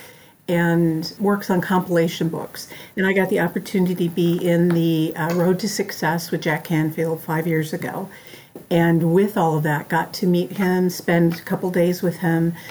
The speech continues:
brought a lot of the authors together. And my particular piece in that was,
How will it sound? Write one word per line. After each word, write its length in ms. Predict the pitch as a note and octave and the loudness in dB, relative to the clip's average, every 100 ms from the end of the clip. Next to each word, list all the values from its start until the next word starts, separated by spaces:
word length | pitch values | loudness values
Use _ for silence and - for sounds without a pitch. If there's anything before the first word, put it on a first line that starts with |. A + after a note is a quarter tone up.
| - - | -14 -2
brought 160 | E3+ | 2
a 40 | E3 | 4
lot 180 | E3 E3 | 4 2
of 80 | |
the 120 | F3 D#3 | 0 0
authors 420 | E3+ F3 E3 - | 0 0 -2 -2
together. 560 | F#3+ F3 D3+ D3+ D#3+ - - - _ - | -4 0 0 0 -4 -8 -20 -20 _ 2
And 220 | E3+ E3 | 4 6
my 160 | F3+ G#3+ | 4 2
particular 540 | - - G3+ F3+ F3 | -4 -8 -4 -2 -2
piece 380 | - - F3 - | -4 -4 -2 2
in 80 | D#3+ | 2
that 240 | D#3 D#3+ | 2 0
was, 320 | E3 D#3 D3+ | 0 0 -4